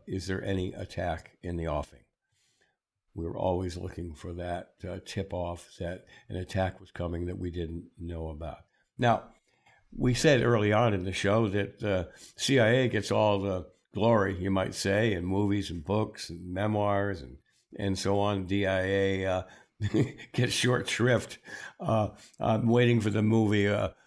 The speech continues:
uh, to come with a, with a hero is a Defense Intelligence Agency guy or Army, uh, spy. So, uh, but tell us about some greatest hits in military intelligence history.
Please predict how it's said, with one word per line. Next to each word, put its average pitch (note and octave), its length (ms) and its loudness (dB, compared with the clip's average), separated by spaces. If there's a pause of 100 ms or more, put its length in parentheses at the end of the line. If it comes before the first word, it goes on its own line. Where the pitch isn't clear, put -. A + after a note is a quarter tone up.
(120)
uh, A2+ 280 2
to - 180 -2
come A2 360 6
with G#2 160 4
a, G#2 280 2
with G#2 200 2
a G#2+ 60 2
hero G#2+ 500 4
is G#2 180 2
a G#2 100 2
Defense G#2 460 0
Intelligence A2+ 640 -2
Agency G#2 440 -2
guy G2+ 360 4 (260)
or G#2 220 2
Army, A2 500 4
uh, G2 240 4
spy. F#2+ 520 2 (340)
So, A#2 380 2
uh, A2+ 200 4
but B2 200 2
tell F3+ 200 4
us D3 120 2
about B2 240 4
some A2 160 0
greatest G#2 500 2
hits - 400 -2
in F2+ 260 -4
military F#2+ 500 0
intelligence F2+ 580 -4
history. - 420 -10